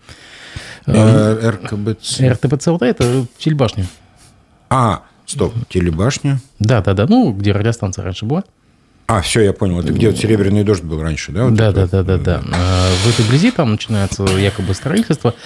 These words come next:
Speaker 1: И мы помним историю, когда один владелец одной влиятельной строительной компании даже выступал пару лет назад с призывом не давить местный бизнес, помните? А,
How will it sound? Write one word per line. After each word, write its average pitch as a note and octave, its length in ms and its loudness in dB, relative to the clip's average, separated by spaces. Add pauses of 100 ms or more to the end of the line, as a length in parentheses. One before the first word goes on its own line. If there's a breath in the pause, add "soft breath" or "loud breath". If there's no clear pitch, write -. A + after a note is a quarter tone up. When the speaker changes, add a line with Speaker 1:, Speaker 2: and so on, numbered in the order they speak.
(260 loud breath)
Speaker 1:
И G2+ 500 2
мы G#2 160 2
помним G#2+ 380 2
историю, D3 360 0
когда G2+ 280 0 (500)
один F#2 380 0
владелец F#2+ 720 -2
одной F2+ 340 0
влиятельной F#2 800 0
строительной F#2 360 -2
компании A#2+ 380 0
даже F2+ 220 -2
выступал F#2 520 -6 (300)
пару F#2 220 -4
лет F#2 120 -8
назад F2+ 300 -2
с - 80 -16
призывом A#2 640 0
не F#2+ 100 0
давить F#2 280 -2
местный F#2 280 -4
бизнес, E3 280 -2
помните? C3+ 380 -2 (960 loud breath)
А, G2+ 500 2